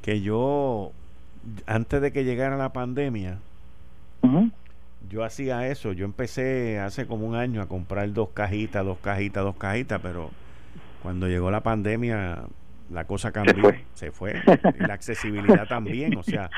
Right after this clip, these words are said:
Speaker 1: porque uno no podía meterse en los sitios y es, es un re-, ha sido
Speaker 2: Sí.
Speaker 1: un revolú esto, pero, pero sí, hay que volver, hay que volver a llenar los abastecimientos.
Speaker 2: Ujú, ujú. No, ciertamente es volver al plan.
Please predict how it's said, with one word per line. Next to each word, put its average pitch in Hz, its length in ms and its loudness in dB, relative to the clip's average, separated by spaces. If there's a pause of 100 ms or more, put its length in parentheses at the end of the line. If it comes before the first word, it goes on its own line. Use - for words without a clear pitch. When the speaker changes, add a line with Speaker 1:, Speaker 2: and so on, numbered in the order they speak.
(460)
Speaker 1:
porque 95 240 -8
uno 107 160 -4
no 110 120 -4
podía 104 360 -2
meterse 101 540 -4
en 98 80 -2
los 90 160 -4
sitios 98 480 -4
y 87 180 -6
es, 71 80 -4
es 107 220 0
un 139 100 2
re-, 135 160 2
ha 113 60 2
sido - 160 6
Speaker 2:
Sí. 156 80 6
Speaker 1:
un 139 40 0
revolú 127 460 2
esto, 127 320 -4
pero, 92 260 -4 (460)
pero 113 180 2
sí, 165 180 2
hay 151 120 2
que 147 120 0
volver, 147 340 2
hay 120 100 -2
que 120 80 -4
volver 127 320 0
a 131 80 0
llenar 120 280 -2
los 127 120 -2
abastecimientos. 110 880 -4 (540)
Speaker 2:
Ujú, 240 320 8 (680)
ujú. 160 220 0 (520)
No, 143 120 6
ciertamente 147 680 4
es 165 140 -6
volver 120 400 2
al 147 100 0
plan. 85 240 -6